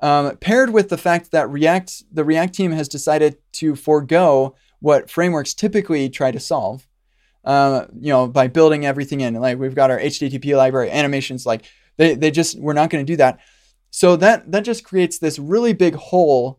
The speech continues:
of missing things, which you might look at that and be like, "Well, that sounds like a bad thing." Um, <laughs> like, I want to just have all my answers. But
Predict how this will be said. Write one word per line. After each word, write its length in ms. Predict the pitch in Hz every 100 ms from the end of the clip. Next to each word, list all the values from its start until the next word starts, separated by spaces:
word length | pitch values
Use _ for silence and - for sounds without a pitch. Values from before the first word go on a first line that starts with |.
| -
of 420 | 139 139 135 131 -
missing 480 | 156 165 170 151
things, 480 | 139 151 117 95 113
which 320 | 147 170 -
you 240 | - 151 160
might 300 | 175 220 -
look 180 | 170 170
at 80 |
that 140 | 156 143
and 80 | 139
be 80 |
like, 240 | 139 127 135
"Well, 320 | 139 135 127
that 240 | 131 127
sounds 280 | - 131 127
like 200 | 131 139
a 80 | 202
bad 260 | 262 233 160
thing." 300 | 104 87 - _ -
Um, 360 | 151 147 143 - 170 -
<laughs> 180 | 185 - - - _ -
like, 360 | 165 151 - _
I 300 | 95 98 143
want 340 | 147 151 190 -
to 100 | 170
just 240 | 156 165
have 200 | 165 170
all 160 | 175 170
my 140 | 170
answers. 340 | 160 170 165 135 _ _ _ -
But 280 | 160 -